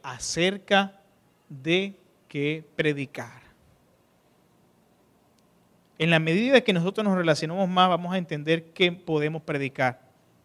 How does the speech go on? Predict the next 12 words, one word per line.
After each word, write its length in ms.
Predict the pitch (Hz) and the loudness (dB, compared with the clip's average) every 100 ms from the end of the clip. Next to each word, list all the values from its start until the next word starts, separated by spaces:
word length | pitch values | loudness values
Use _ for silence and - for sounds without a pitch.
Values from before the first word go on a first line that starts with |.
| _ | _
qué 180 | - 185 | 2 2
más 240 | 165 208 202 | 2 -2 0
podemos 300 | 147 123 - | -4 -6 -10
predicar. 440 | 139 113 - - _ _ _ _ _ _ _ _ _ _ | -10 -12 -16 -20 _ _ _ _ _ _ _ _ _ _
Ok, 160 | 180 170 | -2 6
esto 340 | 175 202 214 | 6 6 4
es 100 | 247 | -2
una 220 | 254 214 196 | 0 0 4
tarea 280 | 175 180 | 6 6
que 100 | 185 | 2
quiero 240 | 175 175 180 | -4 2 4
mandarles. 800 | 170 156 143 110 101 - - | 2 4 4 2 -8 -18 -20